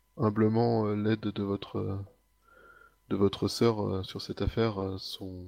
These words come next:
le plan qu'elle a proposé nous semble la solution la plus viable.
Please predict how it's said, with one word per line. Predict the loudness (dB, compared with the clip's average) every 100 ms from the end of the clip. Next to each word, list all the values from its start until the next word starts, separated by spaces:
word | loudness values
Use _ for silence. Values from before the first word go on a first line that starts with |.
| -12
le | -8 -8 _ _ _ -4
plan | -4
qu'elle | 0 0
a | 0
proposé | -2 -8 -4 -2 -2
nous | -2
semble | -4 -4 -4 -8 -10 _ _ _ _ _ _ _ -18 -18 _ _ _ _ 0
la |
solution | 0 2 0 0 2 2
la | 2
plus | 0 -4 -2 0 -2 -6 _ _ _ _ _ _ _ -4
viable. | -2 -2